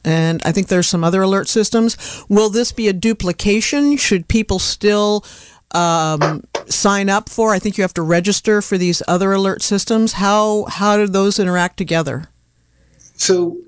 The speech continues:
Speaker 2: they're, in our portal, how we send stuff out is it's one kind of one portal, right? You kind of select and choose what you wanna put out.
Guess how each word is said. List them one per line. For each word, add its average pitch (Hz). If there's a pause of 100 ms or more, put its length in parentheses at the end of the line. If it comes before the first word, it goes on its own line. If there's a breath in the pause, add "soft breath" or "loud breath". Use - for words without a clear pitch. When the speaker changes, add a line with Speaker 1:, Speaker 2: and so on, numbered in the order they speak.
Speaker 2:
they're, 165 (280)
in 170
our -
portal, 139
how 127
we 135
send 127
stuff 123
out 123
is 110
it's 113
one 117
kind 110
of 101
one 113
portal, 101
right? 104
You 110
kind 110
of 104
select 113
and 110
choose 117
what 120
you 117
wanna 107
put 113
out. 110